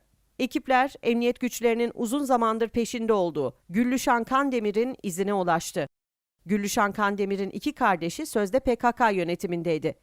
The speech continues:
Bir kardeşi P K K terör örgütünün kurucu üyesi Fuat Kod adlı Ali Haydar Kaytan, diğer kardeşi ise silahlı terör örgütü kurma, yönetme ve üye olma suçundan ağırlaştırılmış müebbet cezası ile Bolu cezaevinde yatan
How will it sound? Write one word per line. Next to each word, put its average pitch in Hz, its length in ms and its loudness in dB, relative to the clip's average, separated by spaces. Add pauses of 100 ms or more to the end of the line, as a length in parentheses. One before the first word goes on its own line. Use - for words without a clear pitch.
(140)
Bir 214 140 0
kardeşi 175 500 0
P 233 160 0
K 220 180 2
K 240 180 2
terör 247 320 4
örgütünün 226 500 0
kurucu 240 380 -4
üyesi 214 520 -4 (180)
Fuat 262 380 4
Kod 208 200 0
adlı 214 440 2
Ali 208 220 0
Haydar 196 440 2
Kaytan, 214 540 2 (360)
diğer 220 240 4
kardeşi 185 500 0
ise 233 300 -2 (140)
silahlı 196 460 2
terör 233 300 2
örgütü 233 400 2
kurma, 196 500 -2
yönetme 190 520 -2 (200)
ve 202 120 -2
üye 220 220 0
olma 254 240 2
suçundan 185 560 -2 (160)
ağırlaştırılmış 240 880 2
müebbet 226 380 -2
cezası 214 480 0
ile 226 260 -2
Bolu 269 220 -2
cezaevinde 196 580 2
yatan 226 460 -2